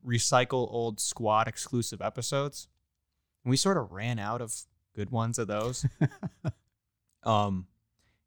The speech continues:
Speaker 1: and so now we have to record every week, or, like, or so.
Speaker 2: Yes, regularly.
Speaker 1: And, um, Seth doesn't know that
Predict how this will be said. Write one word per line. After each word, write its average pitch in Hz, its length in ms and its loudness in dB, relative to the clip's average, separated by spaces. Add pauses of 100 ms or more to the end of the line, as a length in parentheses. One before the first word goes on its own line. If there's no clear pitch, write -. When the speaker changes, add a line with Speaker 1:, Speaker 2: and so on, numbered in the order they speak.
Speaker 1:
and 113 140 -2
so 110 360 4
now 117 200 -2
we 110 120 -8
have 131 280 -2
to 127 120 -6
record 131 420 2
every 104 240 -2
week, - 360 -20 (600)
or, 107 120 2
like, 95 180 0 (680)
or 117 160 6
so. - 420 0 (460)
Speaker 2:
Yes, 98 360 4
regularly. 101 720 4
Speaker 1:
And, 147 220 0
um, 135 300 2 (160)
Seth - 460 2
doesn't 143 280 2
know 127 360 -4
that 104 200 -8